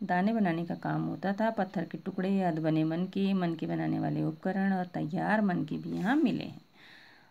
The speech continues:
अब मुद्रा मोहर और मुद्रांकन या मोहरबंदी। मोहरों का प्रयोग सामान से भरे उन डिब्बों या थैलों को चिन्हित करने के लिए किया जाता होगा,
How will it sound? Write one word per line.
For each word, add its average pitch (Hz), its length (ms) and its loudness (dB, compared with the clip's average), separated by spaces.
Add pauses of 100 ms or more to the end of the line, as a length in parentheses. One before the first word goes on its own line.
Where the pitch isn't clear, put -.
(140)
अब 175 320 -4 (320)
मुद्रा 185 540 4 (580)
मोहर 170 420 2
और 190 220 -2
मुद्रांकन 170 580 0
या 226 120 2
मोहरबंदी। 156 760 0
मोहरों 214 300 2
का 277 120 0
प्रयोग 220 340 0
सामान 190 380 2
से 214 140 -2
भरे 185 200 0
उन 185 200 -4
डिब्बों 175 280 -2
या 180 120 0
थैलों 160 340 -4
को 175 120 -6
चिन्हित 180 400 -4
करने 175 260 -4
के 160 120 -10
लिए 170 220 -8
किया 170 160 -6
जाता 165 300 -6
होगा, 185 340 -4